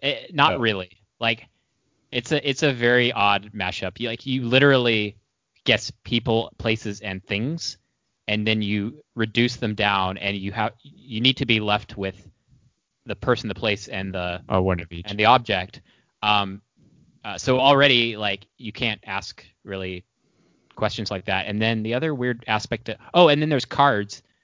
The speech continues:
Speaker 1: that you pick up when, when, uh, the person says, "I don't know," or "No,"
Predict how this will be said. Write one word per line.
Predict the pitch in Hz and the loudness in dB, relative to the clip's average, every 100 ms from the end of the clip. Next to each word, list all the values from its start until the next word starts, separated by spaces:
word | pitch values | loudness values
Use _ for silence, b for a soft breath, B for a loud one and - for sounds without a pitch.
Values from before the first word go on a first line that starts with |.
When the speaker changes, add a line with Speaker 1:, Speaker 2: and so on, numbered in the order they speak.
| _ _ | _ _
Speaker 1:
that | 120 | -6
you | 113 | -4
pick | 107 113 101 | -6 -6 -6
up | 82 - _ _ | -8 -10 _ _
when, | 113 113 101 | -4 -4 -4
when, | 127 110 104 101 | -8 -6 -4 -4
uh, | 95 92 - _ | -4 -4 -8 _
the | 110 | -4
person | - 139 127 | 0 2 2
says, | 120 107 | 0 0
"I | 101 | 2
don't | 104 104 | 0 0
know," | 101 98 | -2 0
or | 92 | -2
"No," | 92 98 95 87 | -2 -2 -2 -2